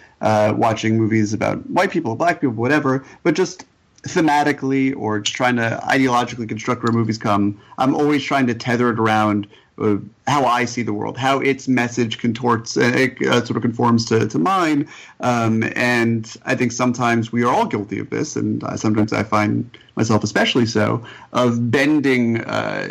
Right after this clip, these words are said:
a movie's meaning to better, not necessarily, uh, like, fit my own, uh, feelings, but so I can at least contextualize them in a way that makes sense to me. And when I listen to music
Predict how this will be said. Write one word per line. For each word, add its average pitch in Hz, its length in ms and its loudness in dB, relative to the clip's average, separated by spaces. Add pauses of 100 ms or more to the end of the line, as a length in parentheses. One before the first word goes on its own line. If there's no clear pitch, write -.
a 123 120 -2
movie's 120 400 2
meaning 117 340 2
to 110 200 0
better, 123 680 0 (680)
not 214 240 2
necessarily, 156 560 2
uh, 113 320 0 (1120)
like, 117 160 -14
fit 185 400 -4
my 185 300 2
own, 190 440 0 (380)
uh, 180 300 -2
feelings, 208 680 0
but - 300 -2 (220)
so - 180 -2
I 147 140 2
can 143 140 2
at - 20 2
least 135 180 0 (140)
contextualize 117 720 0
them 113 120 -4
in 113 80 0
a 113 40 2
way 113 100 2
that 110 100 2
makes 117 160 0
sense 110 220 -2
to 120 60 -2
me. 113 200 2 (180)
And 160 100 0
when 180 100 0
I 190 40 2
listen 220 260 0
to 185 40 2
music 180 600 -2